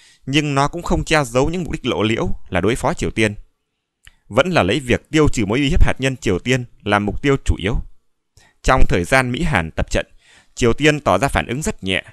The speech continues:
chỉ ra thông cáo lên án chứ không bắn tên lửa đạn đạo như mọi khi. Tuy nhiên, khi cuộc tập trận Mỹ Hàn vừa kết thúc xong,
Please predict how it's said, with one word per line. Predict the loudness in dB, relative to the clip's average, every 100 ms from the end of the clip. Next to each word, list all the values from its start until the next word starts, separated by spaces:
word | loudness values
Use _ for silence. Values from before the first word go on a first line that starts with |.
| -20 _ _ _
chỉ | -6 -2
ra | 0
thông | 0 -2
cáo | 0 0
lên | 0 0
án | -2 -4 -6
chứ | -8
không | -6 -4
bắn | -4 -2
tên | -2
lửa | -2 -2
đạn | -2
đạo | -4 -6 -4
như | -4
mọi | -4
khi. | -4 -4 -4 -6 -14 _ _ _ _ _ _
Tuy | -2
nhiên, | 2 2 2 -10 _ _
khi | 0 2
cuộc | 2 0
tập | 0 -2
trận | -4 -4
Mỹ | -6
Hàn | -2 -2 -2
vừa | -4
kết | -4 -2
thúc | 0 0
xong, | 0 -2